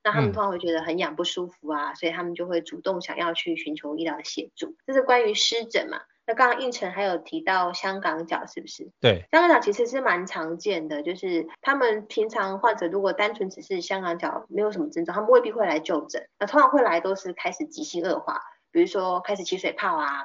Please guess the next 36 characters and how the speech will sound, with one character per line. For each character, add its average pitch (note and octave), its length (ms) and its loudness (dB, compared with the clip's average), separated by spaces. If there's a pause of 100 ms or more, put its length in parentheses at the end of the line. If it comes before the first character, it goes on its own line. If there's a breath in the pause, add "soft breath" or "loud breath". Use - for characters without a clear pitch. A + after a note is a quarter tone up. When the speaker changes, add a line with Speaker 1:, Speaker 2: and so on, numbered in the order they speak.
(120)
Speaker 1:
烂 F#3 180 2
烂 F#3 220 4
的 E3 120 2
啊， D3+ 80 -2
Speaker 2:
嗯。 C#3+ 280 -6 (180)
Speaker 1:
或 G#3+ 140 4
者 - 60 -6
是 G#3+ 160 -2
说， F#3 460 0
呃， E3 500 -4
脱 A#3+ 160 6
皮 A3 100 4
脱 A3 140 0
得 A3 100 4
很 G3 180 0
严 D#3+ 220 -2
重 G3+ 260 2
啊， D#3 280 -6 (280 loud breath)
或 D4+ 120 8
者 D4 40 0
是 D4 60 -2
有 C4+ 140 2
变 A3 320 0
化 F#3 240 2
的 D#3 40 -4
时 - 120 -10
候， D3+ 320 -6 (100)
通 C#4 180 -6
常 G#3+ 140 -4
他 G3+ 120 -4
们 F#3 120 -4
就 F#3 100 -6
会 F#3+ 140 -2
愿 F3 200 -4
意 D#3+ 120 -6
来。 - 220 -6